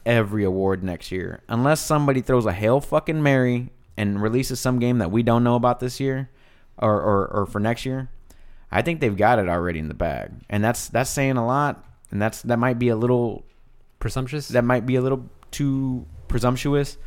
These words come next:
Speaker 1: but I have that much faith in that company. Just the
Speaker 2: Very
Speaker 1: same way,
Speaker 2: possible.
Speaker 1: just the same way I have that much faith in Rockstar. And Rockstar doesn't release bad games. They do shitty decisions on their multiplayer side,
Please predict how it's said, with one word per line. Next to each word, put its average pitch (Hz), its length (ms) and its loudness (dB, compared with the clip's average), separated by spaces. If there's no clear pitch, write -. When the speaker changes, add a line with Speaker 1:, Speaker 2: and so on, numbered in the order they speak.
Speaker 1:
but 107 460 4
I 113 160 0
have 107 380 0
that 104 180 4
much 101 240 -2
faith 98 260 -2
in 90 100 -4
that 85 180 -6
company. 71 440 -6
Just 131 160 4
the 104 80 0
Speaker 2:
Very 120 60 2
Speaker 1:
same 139 260 2
way, 127 200 2
Speaker 2:
possible. 117 240 -8
Speaker 1:
just 131 200 -2
the 143 80 -4
same 131 240 0
way 120 120 2
I 113 100 0
have 113 180 0
that 110 160 2
much 107 180 -2
faith 104 260 -2
in 95 120 -4
Rockstar. 85 580 -4
And 104 280 0
Rockstar 127 340 2
doesn't 123 460 2
release 113 320 4
bad 78 200 -2
games. - 440 -14
They 113 120 4
do 143 360 4
shitty 131 400 -2
decisions 120 500 0
on 110 100 4
their 101 120 0
multiplayer 101 580 0
side, 82 360 -2